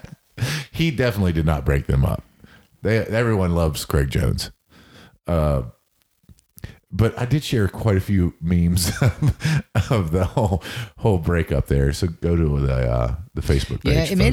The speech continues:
Speaker 1: folks.
Speaker 2: sound like his first post, like, I read it and I assumed that everybody was gonna kinda go their separate ways. And there's just two teams now, so.
Speaker 1: Yeah, that's what it seems like, right?
Speaker 2: Yeah. So, like, nothing really changed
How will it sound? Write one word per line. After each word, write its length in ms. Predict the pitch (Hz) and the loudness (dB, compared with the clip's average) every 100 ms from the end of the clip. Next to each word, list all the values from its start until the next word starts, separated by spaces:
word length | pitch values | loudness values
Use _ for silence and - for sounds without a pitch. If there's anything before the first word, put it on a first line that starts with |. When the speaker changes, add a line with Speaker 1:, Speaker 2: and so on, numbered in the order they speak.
| 269 | 2
Speaker 1:
folks. 40 | |
Speaker 2:
sound 280 | - 165 160 | -2 -2 0
like 200 | 143 123 | 0 0
his 180 | 131 110 | -2 -2
first 300 | 131 127 - | -2 -2 0
post, 300 | 123 110 - | 0 0 -4
like, 360 | 95 120 110 | -4 -2 -2
I 120 | 107 | -2
read 200 | 107 110 | 0 0
it 40 | 107 | 0
and 280 | 95 98 98 | -2 -4 -2
I 300 | 98 95 92 - | -2 -4 -6 -6
assumed 360 | 107 - 113 104 | -6 -2 -2 -2
that 140 | 92 | -4
everybody 280 | 95 95 98 | -6 -6 -6
was 100 | 95 | -6
gonna 220 | - 92 | -6 -6
kinda 200 | 95 98 | -4 -6
go 140 | 90 92 | -4 -6
their 120 | 90 | -4
separate 320 | - 92 87 | -4 -4 -6
ways. 420 | 85 87 104 - - _ - - _ _ - | -4 -4 -6 -10 -16 _ -20 -20 _ _ -10
And 300 | 90 87 85 - | -6 -6 -8 -6
there's 180 | 98 - | -6 -4
just 200 | 85 - | -8 -8
two 100 | 87 | -10
teams 300 | - 80 - | -10 -14 -14
now, 160 | 92 85 _ | -16 -18 _
so. 220 | - - 101 _ _ _ - | -18 -16 -16 _ _ _ -2
Speaker 1:
Yeah, 200 | 110 69 | -2 0
that's 200 | 98 - | 0 2
what 80 | |
it 80 | 82 | 0
seems 220 | - 64 | 0 -2
like, 160 | - - - - | 0 -4 -6 -2
right? 120 | 69 | 2
Speaker 2:
Yeah. 300 | 67 - - - - _ _ _ - | 2 0 -20 -20 -20 _ _ _ -20
So, 480 | - - - 120 98 | -10 -6 -2 0 0
like, 240 | 92 85 85 _ _ _ _ _ _ _ _ | -2 -4 -8 _ _ _ _ _ _ _ _
nothing 280 | 151 143 120 | 0 2 0
really 180 | 98 87 | 0 -4
changed 380 | - 85 - | -8 -10 -14